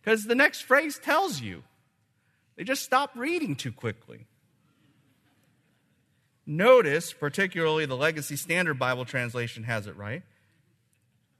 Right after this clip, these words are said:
He emptied himself. How?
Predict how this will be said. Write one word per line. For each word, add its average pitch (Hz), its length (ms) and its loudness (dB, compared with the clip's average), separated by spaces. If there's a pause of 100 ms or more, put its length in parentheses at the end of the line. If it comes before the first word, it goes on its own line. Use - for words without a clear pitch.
(680)
He 180 180 2
emptied 247 380 4
himself. 196 760 0 (500)
How? 202 600 4